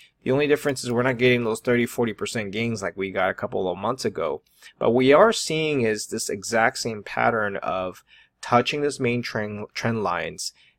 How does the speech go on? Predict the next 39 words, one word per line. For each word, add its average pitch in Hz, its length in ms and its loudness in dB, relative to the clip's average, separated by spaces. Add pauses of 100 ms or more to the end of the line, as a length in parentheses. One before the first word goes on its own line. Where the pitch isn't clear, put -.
(120)
taking 143 500 -2
a 143 80 2
look 120 380 2
at 101 440 0 (100)
breaching 113 600 -2
these 101 240 -6
moving 101 280 -6
averages 101 640 -4
and 101 140 -14
consolidating 107 800 0
at 90 100 -10
some 95 220 -6
points 120 320 -4
and 95 100 -4
eventually 90 320 -8
go 62 140 -8
lower. 104 320 4
Now, 98 200 -2
obviously, 127 440 2
if 107 80 -4
the 95 80 -8
stock 107 260 -2
market 104 300 -6
begins 98 380 -10
to 92 240 -6 (420)
crack 117 400 2
this 95 240 -4
and 90 140 -14
starts - 480 -6 (360)
basically 107 400 0
going 98 360 -6
vertically 98 520 -4
down, 113 380 4
then 98 160 -2
all 95 160 2
bets 92 300 -4
are 87 140 -2
off. 104 340 4
But 107 160 -4